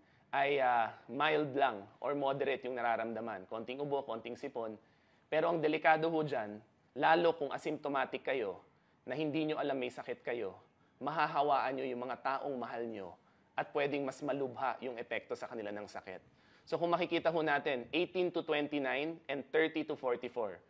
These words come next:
So pangkabuuan ho, eighteen years old to forty-four,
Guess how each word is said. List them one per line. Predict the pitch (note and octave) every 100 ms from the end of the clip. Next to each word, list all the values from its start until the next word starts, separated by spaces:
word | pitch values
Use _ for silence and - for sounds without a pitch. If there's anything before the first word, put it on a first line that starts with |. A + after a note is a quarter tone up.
| _ _ _
So | - D3+
pangkabuuan | E3 D#3 E3+ D#3+ E3 D#3 D3+
ho, | E3+ D3 - - - -
eighteen | D#3+ F#3 F3
years | E3 D#3+
old | D3 D3+ D3+
to |
forty-four, | C3+ C3+ C3 C3 C3+